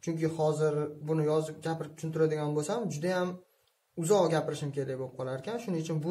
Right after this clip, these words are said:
to'g'risida alohida protsessor degan mavzu chiqarib, ssilkasini, Xudo xohlasa, описаниесida qoldiraman. Protsessor o'ziga bag'ishlangan. Hozir bo'lsa, kompyuter yig'ish bo'limimiz bo'lgani uchun qanaqa o'rnatish, nima vazifani bajarishi, shularni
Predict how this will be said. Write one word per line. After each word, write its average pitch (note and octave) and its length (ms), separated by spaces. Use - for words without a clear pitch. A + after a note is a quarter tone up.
to'g'risida E3+ 360
alohida D#3+ 380
protsessor F#3 540
degan D3 180
mavzu D#3 300
chiqarib, F#3+ 320
ssilkasini, F#3 540
Xudo E3 200
xohlasa, D3 300
описаниесida D#3 520
qoldiraman. G3 400
Protsessor E3 420
o'ziga F3+ 300
bag'ishlangan. C#3+ 580
Hozir D#3 340
bo'lsa, F3 200
kompyuter D#3+ 400
yig'ish E3+ 320
bo'limimiz D3+ 520
bo'lgani C3+ 320
uchun A#3+ 140
qanaqa E3+ 300
o'rnatish, D#3 520
nima F3 160
vazifani C#3+ 480
bajarishi, C#3 460
shularni E3+ 300